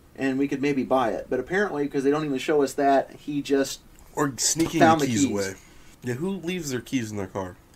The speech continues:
Speaker 1: Yeah, 'cause he gives them the keys, though, later on. So he had the keys.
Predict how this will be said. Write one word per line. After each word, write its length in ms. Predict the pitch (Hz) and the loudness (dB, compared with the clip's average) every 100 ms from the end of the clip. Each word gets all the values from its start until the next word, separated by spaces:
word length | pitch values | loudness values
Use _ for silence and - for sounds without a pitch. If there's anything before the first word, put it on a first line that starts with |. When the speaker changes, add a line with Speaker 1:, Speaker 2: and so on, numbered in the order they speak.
| - - | -10 -6
Speaker 1:
Yeah, 120 | - | -2
'cause 140 | 170 | 0
he 60 | 196 | 0
gives 200 | 165 220 | 2 2
them 120 | 208 | 2
the 80 | 180 | -2
keys, 360 | 151 254 277 143 | -2 2 2 0
though, 300 | 110 - - - | -4 -4 -10 -4
later 320 | 156 147 175 | -2 0 -2
on. 260 | 170 92 | -2 -6
So 120 | - 160 | -4 -4
he 160 | 233 | 0
had 140 | 254 214 | 2 2
the 60 | |
keys. 460 | 339 254 226 - | 0 -4 -6 -8